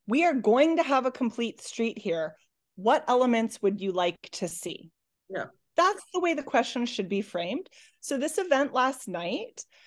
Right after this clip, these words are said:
Speaker 1: there were two kinds of people there. There were people who thought, "Great, a complete street. Here's what I would like it to include.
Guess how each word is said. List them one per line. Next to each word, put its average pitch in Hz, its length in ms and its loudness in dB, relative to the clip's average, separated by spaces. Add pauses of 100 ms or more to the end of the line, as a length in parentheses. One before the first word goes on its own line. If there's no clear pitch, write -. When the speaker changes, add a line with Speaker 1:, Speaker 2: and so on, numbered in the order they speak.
(360)
Speaker 1:
there 240 120 8
were 247 120 2
two 277 180 -2
kinds 311 260 4
of 285 60 -4
people 247 340 0
there. 160 220 -4
There 202 140 2
were 214 80 2
people 294 440 0
who 262 440 -6 (640)
thought, 220 340 4 (220)
"Great, 339 440 -2
a 208 80 -4
complete - 440 -4
street. 294 260 -8 (220)
Here's 349 260 -2
what 370 120 -4
I 339 80 6
would 320 140 0
like 233 220 2
it 240 120 -6
to 277 100 -4
include. 254 440 0